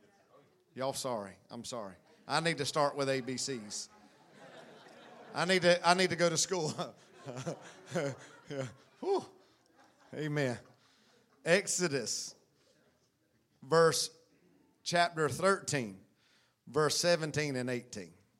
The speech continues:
Is that good? All right. If you're there, say amen. Amen. All right. "So at last, Pharaoh let the people go."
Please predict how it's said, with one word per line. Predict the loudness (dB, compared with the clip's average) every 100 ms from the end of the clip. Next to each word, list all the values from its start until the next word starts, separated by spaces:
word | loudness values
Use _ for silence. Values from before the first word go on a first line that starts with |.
| _
Is | -10
that | -10 -4
good? | -2 -2 -6 -20 _ _ _ _
All | -12 -10
right. | -10 -16 _ _ _ _ _ _ _
If | -8 -6
you're | -4
there, | 0 0
say | -2 -4 -4 -6
amen. | -8 -10 -14 -18
Amen. | -20 -20 -20 -20 -20 -8
All | -4 -4
right. | -6 -10 -20 -20 -20 _
"So | -2 4 6 6
at | 4 2 0
last, | 2 4 4 2 -4 -8 -10 -20 _ _
Pharaoh | -20 0 4 4 4 4
let | 4 2 2
the | -2
people | 0 0 0 -6
go." | -2 0 -2